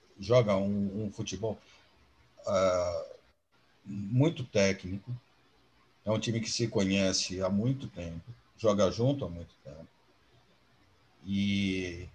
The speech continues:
como você disse, ah, nas últimas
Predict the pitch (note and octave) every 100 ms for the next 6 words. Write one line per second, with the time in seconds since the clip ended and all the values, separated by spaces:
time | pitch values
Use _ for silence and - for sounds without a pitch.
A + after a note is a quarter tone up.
0 | - _ _ _ _ - G#2 G2+ F#2+ G2
1 | G#2+ E2+ - F2+ B2 A#2 - C#2+ - _
2 | - - D#2 E2 F2 F2 F2 G2 F#2+ F#2+
3 | F2+ E2 - - -